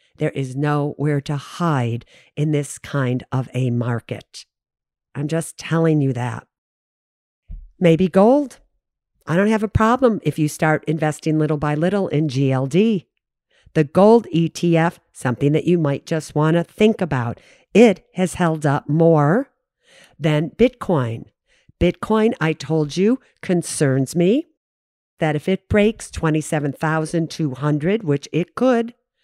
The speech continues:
the next stop is twenty thousand. The next stop after that is fourteen thousand. So it's not impossible that you might see it go down.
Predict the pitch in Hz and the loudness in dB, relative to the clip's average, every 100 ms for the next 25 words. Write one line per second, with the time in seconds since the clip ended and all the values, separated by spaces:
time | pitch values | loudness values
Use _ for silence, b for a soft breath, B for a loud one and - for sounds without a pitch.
0 | b b b b 151 151 190 - - 202 | b b b b -2 0 0 -2 -2 0
1 | 208 - 139 - - 175 175 180 180 180 | 0 -4 -8 -6 -2 0 0 0 -2 -2
2 | 185 233 285 311 _ b b b 175 190 | 0 0 0 -6 _ b b b 0 0
3 | - - 170 170 160 175 175 175 - 180 | -4 -6 -4 -4 -4 -4 -2 -2 -4 -8
4 | - 175 165 - 151 123 139 120 117 107 | -2 -2 -2 -2 -4 -2 -4 -4 -6 -10
5 | 104 - _ _ _ _ _ _ b b | -10 -16 _ _ _ _ _ _ b b
6 | b b - 208 202 190 - 233 233 208 | b b 2 2 2 -2 0 2 2 2
7 | 226 - - 240 - 185 196 190 - 196 | 0 0 -2 -2 -2 -2 0 0 2 2
8 | 180 185 - 190 185 - 170 180 175 175 | 2 -2 -4 -2 -2 -4 -2 -2 -2 -2
9 | 220 208 127 - | -2 -2 -4 -8